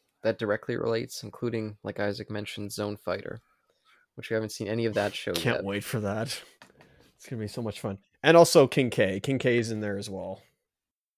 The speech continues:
Speaker 1: But, but yeah, I guess, uh, tune in next time for Godzilla against Mechagodzilla. And, uh, any last words?
Speaker 2: Yes. Thank you, ladies and gentlemen, those between who have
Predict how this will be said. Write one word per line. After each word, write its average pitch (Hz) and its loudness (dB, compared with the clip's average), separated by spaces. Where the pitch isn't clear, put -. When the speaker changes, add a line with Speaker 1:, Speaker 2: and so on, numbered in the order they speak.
Speaker 1:
But, 80 -6
but 127 -6
yeah, 196 0
I 220 -2
guess, 185 -2
uh, 175 6
tune 165 -4
in 165 0
next 165 -4
time 175 -4
for 131 -2
Godzilla 135 0
against 127 -6
Mechagodzilla. 95 -2
And, - -10
uh, 101 -4
any 110 -8
last 110 -6
words? 127 2
Speaker 2:
Yes. - 6
Thank 135 4
you, 120 4
ladies 120 2
and 120 -4
gentlemen, 117 -2
those 120 0
between 113 -2
who 107 -6
have 107 -8